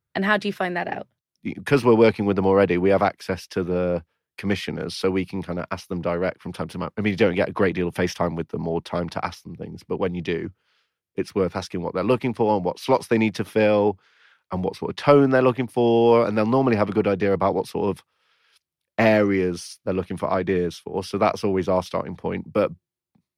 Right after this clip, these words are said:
Speaker 2: even before that step, if you're kind of starting out, the, the B B C's and Channel four, well, all the channels actually are really good at having the information on their website, and they can, they've got videos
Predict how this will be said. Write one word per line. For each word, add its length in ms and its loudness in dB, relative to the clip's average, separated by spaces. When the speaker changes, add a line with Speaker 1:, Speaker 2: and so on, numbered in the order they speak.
Speaker 2:
even 260 0
before 280 -2
that 200 2
step, 240 -6
if 100 -12
you're 80 -6
kind 180 -4
of 60 -6
starting 320 -2
out, 300 -2
the, 420 2
the 180 -6
B 120 6
B 60 4
C's 400 2
and 220 2
Channel 240 -2
four, 200 -12
well, 120 8
all 160 8
the 80 4
channels 280 0
actually 220 0
are 40 2
really 200 4
good 200 2
at 180 2
having 260 2
the 60 2
information 380 0
on 60 -2
their 100 2
website, 480 0
and 100 -6
they 80 -4
can, 500 -6
they've 140 -6
got 140 -8
videos 720 0